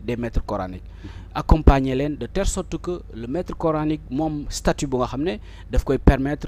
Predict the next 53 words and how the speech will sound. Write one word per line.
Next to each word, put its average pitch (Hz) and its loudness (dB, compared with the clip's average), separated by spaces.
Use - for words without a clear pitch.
statut - -4
bi 139 -2
nga 196 0
xam 185 -2
ne 160 -2
enseignant 143 -2
bi 120 -6
buy 147 -2
jàngale 127 -4
français 120 -12
bi 131 -14
daf - -14
koy - -12
am. 80 -12
Yooyu 170 -2
dafa 180 -4
doon 190 0
lu 165 6
nga 143 2
xam 120 -2
ne, 98 -4
euh, 120 -2
c'est - 4
une 185 0
façon 170 -2
de, 127 -4
en 135 -6
tout - -4
cas 160 -2
une 139 -2
justice, 160 -2
une 147 -2
intégration, 180 2
parce 143 8
que - 10
warul 180 4
doon 156 4
kii 147 -4
nekk 139 -4
fii, 170 -8
kii 143 -8
nekk 131 -6
fii, 135 -12
mais 143 -8
da 165 -6
ngay 185 -6
am 196 -8
système 147 -10
bu 131 -6
nga 127 -6
xam 104 -8
ne - -12
ak 165 -8